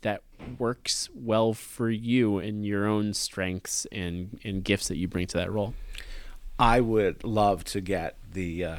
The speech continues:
Speaker 2: career service staff together and have a brown bag on this topic. I think there would be a lot of interesting things said from multiple perspectives.
Speaker 1: Oh, yeah. There'll be people, people screaming, "Never quiet quit." There'll be people screaming, "Always quiet quit."
Speaker 2: Yeah.
Speaker 1: It'll, it'll be a,
Speaker 2: "I'm
Speaker 1: a
Speaker 2: quiet
Speaker 1: riot.
Speaker 2: quitting right now."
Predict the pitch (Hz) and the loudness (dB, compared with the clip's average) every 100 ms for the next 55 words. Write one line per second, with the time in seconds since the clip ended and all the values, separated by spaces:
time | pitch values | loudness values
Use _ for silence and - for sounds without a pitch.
0 | - - 92 90 92 87 85 - 87 85 | -10 -8 -6 -4 -4 -4 -4 -4 -6 -6
1 | 98 87 80 78 90 87 80 80 90 - | -4 -4 -4 -6 -6 -6 -6 -8 -8 -8
2 | 190 - 170 147 - 143 170 - - 160 | -10 -8 -8 -6 -6 -8 -10 -10 -8 -8
3 | - 85 78 78 76 80 73 78 78 78 | -8 -8 -8 -8 -6 -6 -6 -8 -10 -12
4 | - 76 80 82 73 76 69 - - 78 | -12 -12 -10 -10 -10 -10 -12 -10 -8 -8
5 | 73 78 80 85 98 87 76 78 65 - | -10 -14 -12 -8 -4 -4 -6 -12 -16 -18
6 | - - - - - 202 160 120 90 113 | -16 -18 -18 -18 8 10 12 10 6 4
7 | 127 135 139 127 - 147 123 - - 135 | 4 6 6 6 6 4 6 2 4 6
8 | 123 127 175 170 160 156 135 131 135 117 | 8 10 10 10 6 6 6 6 4 2
9 | 120 131 139 131 - 147 139 180 180 170 | 4 4 4 4 4 6 12 12 12 10
10 | 139 - 143 127 120 135 120 110 127 117 | 6 4 4 4 0 2 4 4 4 2
11 | 113 123 117 120 185 269 262 165 143 185 | 2 0 0 2 4 4 4 4 6 6
12 | 156 202 220 247 226 285 294 285 359 254 | 8 8 8 8 8 8 8 6 6 4
13 | 107 | 2